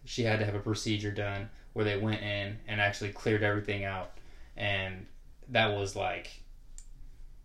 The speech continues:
the rock bottom. We, that was, that was our rock bottom. She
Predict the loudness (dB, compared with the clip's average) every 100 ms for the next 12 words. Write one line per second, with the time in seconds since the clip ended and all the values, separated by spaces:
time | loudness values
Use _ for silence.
0 | -14 -14 -16 -16 -16 -14 -12 -8 0 2
1 | 2 4 6 6 6 4 2 -8 -14 -16
2 | -4 -2 2 4 2 4 4 4 0 -2
3 | -6 -6 -10 -10 -12 -16 -12 0 0 0
4 | -4